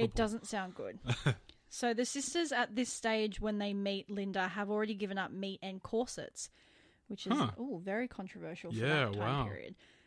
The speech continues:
Speaker 1: And especially for wealthy socialite
Speaker 2: Yeah,
Speaker 1: women.
Speaker 2: it's like
Speaker 1: So they've already
Speaker 2: Yeah.
Speaker 1: given up meat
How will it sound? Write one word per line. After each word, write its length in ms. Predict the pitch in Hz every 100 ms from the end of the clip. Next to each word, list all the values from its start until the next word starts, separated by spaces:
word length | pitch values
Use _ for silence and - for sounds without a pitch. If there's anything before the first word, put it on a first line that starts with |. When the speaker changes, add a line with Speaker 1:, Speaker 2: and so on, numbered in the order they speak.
| _ -
Speaker 1:
And 140 | 220
especially 460 | 196 - 247 226 202
for 240 | - 196
wealthy 580 | 190 196 185 202 185 180 - _ _ _ -
socialite 480 | - 196 214 175 123
Speaker 2:
Yeah, 120 | 123
Speaker 1:
women. 260 | 98 104 -
Speaker 2:
it's 120 | -
like 120 | 190 95 - - _ _ _ _ _
Speaker 1:
So 120 | - 226
they've 160 | 220
already 180 | 233 226
Speaker 2:
Yeah. 40 |
Speaker 1:
given 180 | 233 247
up 140 | 220 202
meat 340 | 208 208